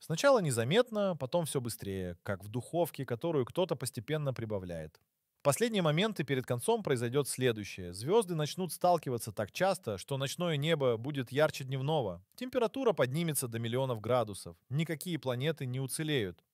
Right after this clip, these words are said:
Атомы начнут распадаться под чудовищным давлением. Вся материя Вселенной сожмется в точку размером меньше булавочной головки. Это будет полная противоположность Большому взрыву. Ученые называют это Большим хрустом.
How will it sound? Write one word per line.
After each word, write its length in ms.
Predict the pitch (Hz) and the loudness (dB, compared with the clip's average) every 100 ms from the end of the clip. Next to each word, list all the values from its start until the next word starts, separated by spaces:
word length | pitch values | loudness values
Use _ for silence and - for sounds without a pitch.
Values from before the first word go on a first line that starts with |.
| _ | _
Атомы 380 | 185 233 214 165 | 2 4 4 0
начнут 340 | 151 - 208 | 0 -4 -4
распадаться 640 | 165 - 147 131 175 - 143 | -2 0 0 6 6 4 -2
под 180 | 139 | -6
чудовищным 600 | - 147 135 151 139 131 | -6 -4 0 0 -2 -4
давлением. 520 | 123 135 156 123 87 78 | -2 0 0 -2 -6 -10
Вся 240 | - 190 | 0 4
материя 480 | 185 147 170 165 131 | 4 2 2 4 4
Вселенной 520 | - 139 147 175 147 | 2 -2 0 0 0
сожмется 560 | 123 131 113 147 165 131 | -2 -4 -2 -2 -2 -4
в 60 | - | -4
точку 480 | 175 180 - 123 | -2 -2 -4 0
размером 480 | 120 127 147 156 139 | 2 2 2 2 2
меньше 380 | 131 143 160 139 | 0 -2 -2 -4
булавочной 520 | 120 127 131 123 120 | -2 2 2 0 -4
головки. 460 | 110 110 95 - - | -2 0 0 -4 -2
Это 220 | 185 233 | 2 2
будет 260 | 208 214 151 - | 2 0 0 2
полная 340 | 170 226 208 | 6 6 6
противоположность 840 | 170 151 139 127 135 170 147 131 | 0 0 2 2 4 2 0 -6
Большому 540 | 120 113 110 - 170 143 | 0 0 2 0 0 0
взрыву. 520 | 113 135 190 107 80 - - - - | -2 -2 0 -4 -8 -16 -20 -12 -8
Ученые 400 | 117 165 202 156 | 0 0 2 -2
называют 440 | 120 120 143 127 - | 0 4 4 2 2
это 280 | 131 151 139 | 2 2 2
Большим 400 | 110 101 - 139 | 0 -2 -4 -6
хрустом. 600 | - 143 - 214 113 85 | -6 -6 2 2 2 -4